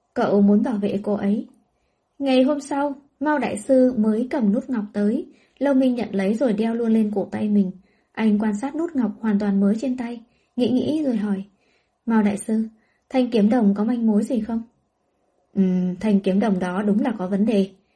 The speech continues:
Trên chuôi kiếm có một hình tô tem kỳ lạ, trong đó có một loại năng lượng vô cùng đặc biệt."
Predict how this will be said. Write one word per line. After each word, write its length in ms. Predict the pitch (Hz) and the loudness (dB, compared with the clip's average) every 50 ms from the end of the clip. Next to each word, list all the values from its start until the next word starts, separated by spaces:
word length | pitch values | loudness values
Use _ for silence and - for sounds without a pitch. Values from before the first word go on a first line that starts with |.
| _ _ _ - | _ _ _ 2
Trên 180 | - 254 226 | 2 2 2
chuôi 200 | 226 254 220 214 214 | 4 2 2 0 0
kiếm 320 | 208 208 196 196 226 269 - - - _ _ _ | 0 0 0 2 0 -2 -2 -6 -16 _ _ _
có 200 | - 202 190 190 | -8 -6 -4 -2
một 160 | 220 269 277 | -2 -2 -2
hình 180 | 247 220 190 190 | 0 0 -2 -2
tô 180 | - 208 202 202 | 0 -2 -4 -2
tem 220 | 208 208 196 196 196 | 0 0 0 2 2
kỳ 120 | 202 190 | 0 -2
lạ, 280 | 175 170 170 - - - _ _ _ _ _ _ _ | -2 -2 -8 -10 -12 -16 _ _ _ _ _ _ _
trong 200 | - 277 262 254 | -2 0 0 2
đó 200 | 226 220 202 208 208 | 2 2 0 0 0
có 80 | 262 | 0
một 200 | 285 269 240 190 | -2 -2 -2 -2
loại 280 | 175 175 180 175 - 190 | -2 -4 -4 -4 -4 -2
năng 220 | 190 202 202 208 | 0 2 4 4
lượng 240 | 202 208 202 180 196 | 4 4 4 2 -2
vô 160 | 202 214 202 202 | -2 -2 -2 -2
cùng 140 | - 190 180 | -2 -4 -6
đặc 120 | 185 175 - | -6 -10 -8
biệt." 180 | 190 190 190 | -6 -6 -6